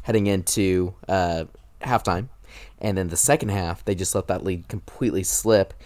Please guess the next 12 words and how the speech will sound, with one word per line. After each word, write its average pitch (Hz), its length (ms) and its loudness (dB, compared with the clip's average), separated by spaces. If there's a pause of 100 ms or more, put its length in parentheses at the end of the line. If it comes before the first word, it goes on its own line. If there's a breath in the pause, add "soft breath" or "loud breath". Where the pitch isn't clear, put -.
(260 soft breath)
and 101 140 -2
it - 100 -6 (520)
took, - 220 -2
like, 107 160 0
a 90 120 0
fourth - 340 -2 (100)
quarter 98 480 2 (600)
or, 101 240 -4
and 156 400 4
third 107 160 2
quarter, 90 300 0 (100)
uh, 90 260 2